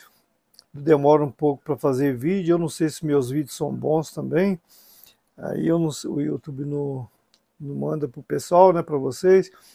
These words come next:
Eu peço a vocês que se inscrevam no canal, que ajude o canal.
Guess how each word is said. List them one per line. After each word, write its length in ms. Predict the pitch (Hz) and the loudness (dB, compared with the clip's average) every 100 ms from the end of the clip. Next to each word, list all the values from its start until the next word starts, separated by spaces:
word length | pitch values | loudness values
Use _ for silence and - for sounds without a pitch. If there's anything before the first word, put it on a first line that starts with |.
| _ _ _ _ - | _ _ _ _ -6
Eu 80 | |
peço 260 | - 180 185 | 2 2 4
a 40 | |
vocês 420 | 196 185 190 185 - | 2 4 6 4 2
que 100 | - | -14
se 220 | - 196 | -6 -2
inscrevam 560 | 175 - 165 151 139 | -2 -2 0 2 0
no 80 | 151 | -2
canal, 300 | 170 160 185 | 2 4 4
que 100 | 185 | 6
ajude 380 | 220 175 214 185 | 4 4 0 0
o 40 | |
canal. 480 | 208 170 139 139 139 | 2 4 4 4 2